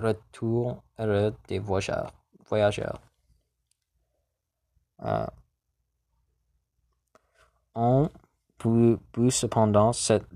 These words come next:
dernière santé avec moins de, d'entrain que les autres, car l'histoire du maître d'école avait touché la corde, euh, sensible dans le cœur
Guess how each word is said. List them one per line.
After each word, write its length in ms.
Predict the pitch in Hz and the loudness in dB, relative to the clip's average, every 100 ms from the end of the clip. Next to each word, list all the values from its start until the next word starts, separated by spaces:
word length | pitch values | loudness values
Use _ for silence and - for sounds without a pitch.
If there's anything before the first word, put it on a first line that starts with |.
| - | -8
dernière 560 | 107 107 101 101 - - | -4 -2 0 -2 -4 -14
santé 580 | - - 104 - 104 110 | -8 -4 -4 0 2 2
avec 400 | 98 101 98 - | 2 0 -2 -2
moins 320 | 95 101 104 101 - | -2 -2 -2 -6 -8
de, 240 | 104 110 - _ _ _ | -4 -4 -6 _ _ _
d'entrain 580 | 101 98 - 101 98 92 - | -6 -6 -2 0 0 -2 -8
que 300 | - 98 98 | -8 -4 -2
les 260 | 98 98 - | -2 -2 0
autres, 260 | 101 - - _ _ _ _ _ _ | -2 -2 -14 _ _ _ _ _ _
car 200 | - 107 | 6 6
l'histoire 600 | 117 113 - 110 113 117 - - | 6 -2 4 6 6 2 -10 -14
du 340 | - 107 101 101 - - | -4 0 0 -2 -8 -10
maître 420 | 98 101 110 - - _ _ _ _ _ | -4 -4 -6 -14 -20 _ _ _ _ _
d'école 460 | 107 - - 107 104 | -10 -2 2 2 2
avait 360 | 104 101 101 95 | -2 -2 -2 -4
touché 600 | - 110 - 110 107 101 | -4 -4 0 2 2 0
la 200 | 101 98 | -2 -4
corde, 380 | - 104 104 101 _ _ _ _ _ _ _ | 4 6 6 2 _ _ _ _ _ _ _
euh, 180 | 110 107 | -2 -2
sensible 640 | - 107 - 104 104 - - - | 0 -2 -2 -2 -2 -2 -10 -2
dans 320 | 104 104 104 - | 0 0 -2 -6
le 200 | 98 98 | -2 -2
cœur 400 | - 104 101 | 0 0 0